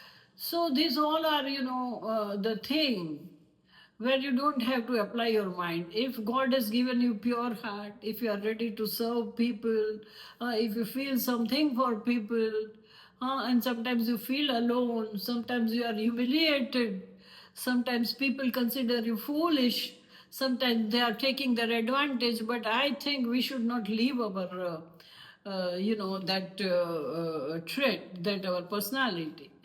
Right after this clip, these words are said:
Uh, we should always be, we should do whatever we feel, whatever we think right, whatever is our intuition.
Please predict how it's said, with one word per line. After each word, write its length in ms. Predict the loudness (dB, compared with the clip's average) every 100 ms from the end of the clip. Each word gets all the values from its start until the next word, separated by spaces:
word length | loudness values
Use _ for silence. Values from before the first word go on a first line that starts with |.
| -8
Uh, 100 | -4
we 160 | -2 -2
should 280 | -2 -2 -2
always 440 | -2 0 0 0
be, 140 | -2 -4
we 340 | -4 -2 -2
should 280 | 0 -2 0
do 100 | 0
whatever 480 | 0 -2 -4 -6 -6
we 220 | -6 -8
feel, 400 | -4 -2 -2 -2
whatever 420 | -4 -6 -6 -4
we 160 | -4 -4
think 320 | -2 -2 -2
right, 480 | -2 0 0 0 -2
whatever 420 | -4 -4 -4 -4
is 200 | -4 -2
our 140 | -2 -4
intuition. 720 | -2 -2 0 0 0 -2 -6